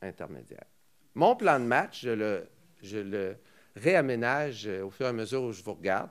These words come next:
m'assurer que vous êtes encore là. Il n'y a pas trop de gens qui se lèvent, tout va bien, la soirée montréalaise,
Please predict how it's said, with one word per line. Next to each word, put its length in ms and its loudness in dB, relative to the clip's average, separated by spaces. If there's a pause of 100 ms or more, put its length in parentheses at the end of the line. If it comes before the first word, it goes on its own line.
m'assurer 400 -8
que 60 -14
vous 60 -14
êtes 100 -14
encore 340 -6
là. 320 -2 (300)
Il 60 -20
n'y 40 -20
a 40 -16
pas 100 -4
trop 180 -4
de 60 -6
gens 140 -2
qui 120 -12
se 160 -6
lèvent, 440 2
tout 120 -8
va 140 -2
bien, 360 0
la 120 -2
soirée 680 -2 (200)
montréalaise, 840 -2